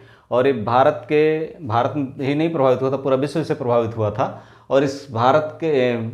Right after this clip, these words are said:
ए, खतरनाक जो विश्व, वैश्विक महामारी होती है उसमें इसकी गिनती होती है।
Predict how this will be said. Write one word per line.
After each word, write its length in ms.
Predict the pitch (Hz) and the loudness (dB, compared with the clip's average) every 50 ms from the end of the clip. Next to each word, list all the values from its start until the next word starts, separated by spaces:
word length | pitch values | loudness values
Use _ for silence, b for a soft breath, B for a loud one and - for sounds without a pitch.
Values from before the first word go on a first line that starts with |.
| 113 127 131 113 107 113 117 | -8 -10 -10 -10 -10 -12 -12
ए, 300 | 123 123 120 113 113 110 | -10 -8 -8 -6 -8 -8
खतरनाक 480 | - 127 - 143 135 127 135 143 151 | -10 -2 0 2 4 4 4 4 4
जो 140 | 143 143 143 | 2 0 0
विश्व, 360 | 127 110 107 120 113 113 135 127 123 127 127 123 117 | -2 -2 -4 -4 -4 -4 -6 -4 -4 -4 -2 -2 0
वैश्विक 360 | 117 120 120 120 - 160 139 | 2 2 2 2 0 -2 -2
महामारी 340 | 139 127 123 120 127 147 165 | -2 0 2 2 2 4 2
होती 240 | 139 120 107 123 139 | 2 0 0 0 -2
है 60 | 139 | -2
उसमें 200 | 123 - 143 127 | -2 0 -2 -2
इसकी 200 | 117 - - 120 | -2 -2 -2 -2
गिनती 240 | 113 117 113 113 113 | -2 -2 -2 -2 -2
होती 260 | 104 104 98 107 101 | -2 -2 -2 -4 -4
है। 260 | 110 139 190 - b | -4 -4 -6 -8 b